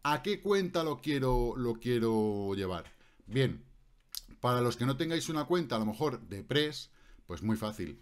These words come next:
Vamos a volver y nos vamos a ir a Presearch. Bien, pues vamos a volver a Pre. Lo vamos a bus-, volver a buscar en el CoinMarketCap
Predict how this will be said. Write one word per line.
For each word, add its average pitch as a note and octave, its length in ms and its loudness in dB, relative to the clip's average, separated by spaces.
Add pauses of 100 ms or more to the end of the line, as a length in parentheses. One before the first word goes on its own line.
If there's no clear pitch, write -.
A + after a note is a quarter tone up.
(120)
Vamos B2+ 400 -2
a C3+ 40 0
volver C3 580 0
y G2+ 140 -10
nos F#2 160 -6
vamos A2+ 320 -4
a G#2+ 120 0
ir C3 260 -2 (4000)
a B2 240 4
Presearch. - 680 -6 (2750)
Bien, G2+ 340 0 (120)
pues G2+ 140 -2
vamos C#3 300 4
a B2+ 60 4
volver B2+ 360 4 (100)
a D2+ 180 -10
Pre. D3 300 0 (1120)
Lo F#2+ 200 -4
vamos A#2 280 0
a A2+ 40 4
bus-, G#2+ 180 0
volver A2 260 0
a G#2+ 40 2
buscar A#2 380 -2
en F2+ 140 -10
el F2 120 -8
CoinMarketCap C3 760 -4